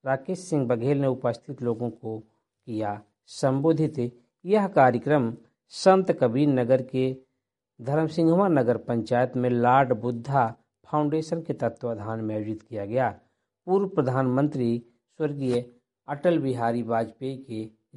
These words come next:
जन्मदिन पर यह कार्यक्रम राजेश कुमार त्रिपाठी लॉर्ड बुद्धा फाउंडेशन की अध्यक्षता में आयोजित किया गया। यहाँ पर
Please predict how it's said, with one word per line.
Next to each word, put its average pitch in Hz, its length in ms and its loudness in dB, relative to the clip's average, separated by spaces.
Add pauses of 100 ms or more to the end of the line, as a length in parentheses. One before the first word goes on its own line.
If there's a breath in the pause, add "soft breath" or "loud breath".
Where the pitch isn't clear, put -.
(140)
जन्मदिन 120 540 -4
पर 104 280 -10 (180)
यह 147 160 -4
कार्यक्रम 110 640 -8 (460)
राजेश 135 560 -4
कुमार 107 520 -12 (160)
त्रिपाठी 127 640 -10 (300)
लॉर्ड 135 240 -2
बुद्धा 120 380 -8
फाउंडेशन 113 640 -10
की 110 200 -14 (920)
अध्यक्षता 123 600 -8
में 110 240 -8 (400)
आयोजित 131 380 -8
किया 104 180 -6
गया। 110 340 0 (340)
यहाँ 156 260 -4
पर 160 180 -4